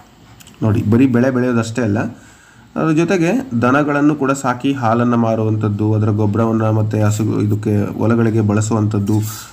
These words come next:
ಕೋಳಿ ಸಾಕಾಣಿಕೆ ಮಾಡುವಂಥದ್ದು, ರೇಷ್ಮೆ, ಜೇನು ಸಾಕಾಣಿಕೆ ಮಾಡುವಂಥದ್ದು, ಇವನ್ನೆಲ್ಲ ಏನಂತ ಕರೀತಾರೆ? Yes, time waste ಮಾಡೋದೇ ಬೇಡ, ಇದಕ್ಕೆಲ್ಲ ನಾವು, so ನೆಕ್ಸ್ಟ್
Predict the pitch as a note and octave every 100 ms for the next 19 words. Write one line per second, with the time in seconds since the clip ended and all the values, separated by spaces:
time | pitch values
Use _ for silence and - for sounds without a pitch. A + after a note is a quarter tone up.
0 | - B2 C3 C3+ A2 G#2+ A2 A2 A2 G#2
1 | G#2 G2+ G2+ G#2 G#2+ A2+ A#2 B2+ A#2 A2
2 | A2+ B2+ A2 G#2 G2+ G2+ A2 G2+ G2+ F#2+
3 | G2 G2+ G#2 G#2+ B2+ B2 C#3+ G#2+ B2 D#3
4 | G#2 G#3+ G#2+ E2+ C2+ - - G#2+ G#2+ -
5 | - - B2 A#2+ A#2+ A#2+ A2 A2 A2+ G#2+
6 | G2+ D#3 - - - C#3+ F#3 B2 - A#2+
7 | A#2+ G#2+ G#2+ G3 D4 - D3+ F#3 A2+ -
8 | A2 E3 F#3+ C3+ A2 - - - - -
9 | - - - - - - - - E3 E3+
10 | E3+ D3+